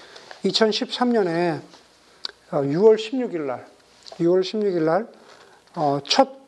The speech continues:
예배를 우리 정우 형제, 미영자매 가정에서 어, 예배를 드렸습니다. 거실에서 예배 드렸어요. 그때 설교, 그때 설교 제목이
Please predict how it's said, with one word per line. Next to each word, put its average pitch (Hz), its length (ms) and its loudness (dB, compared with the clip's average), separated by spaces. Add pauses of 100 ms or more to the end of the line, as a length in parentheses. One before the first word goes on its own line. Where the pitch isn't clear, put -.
(320)
예배를 175 640 2 (220)
우리 160 260 -2
정우 170 280 0
형제, 170 460 -2 (340)
미영자매 170 500 0
가정에서 156 640 -2 (560)
어, 139 140 -2
예배를 147 340 -2
드렸습니다. 127 600 -8 (160)
거실에서 139 460 -4
예배 127 180 -4
드렸어요. - 380 -12 (1160)
그때 226 260 2
설교, 247 640 2 (380)
그때 208 260 0
설교 240 300 0
제목이 185 560 0